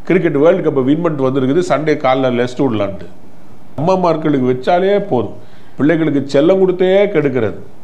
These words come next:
"விடுங்க பாவம், விடுங்க." என்ன விடுங்க? ஞாயிற்றுக்கிழமை service attend பண்ணணும்னு சொல்லி அவங்களுக்குள்ள ஒரு பயத்தை விதைக்க வேண்டாமா?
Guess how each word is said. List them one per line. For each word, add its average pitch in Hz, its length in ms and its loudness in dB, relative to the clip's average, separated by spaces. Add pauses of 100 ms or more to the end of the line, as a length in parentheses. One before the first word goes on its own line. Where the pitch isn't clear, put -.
(280)
"விடுங்க 135 640 -2
பாவம், 95 480 -4 (580)
விடுங்க." 127 420 0 (260)
என்ன 196 300 2
விடுங்க? 135 420 0 (1120)
ஞாயிற்றுக்கிழமை 151 580 0
service 160 440 0
attend 160 260 -2
பண்ணணும்னு 175 320 0
சொல்லி 180 240 -2
அவங்களுக்குள்ள 160 460 0
ஒரு 160 160 0
பயத்தை 180 400 2
விதைக்க 190 300 -2
வேண்டாமா? 143 380 -2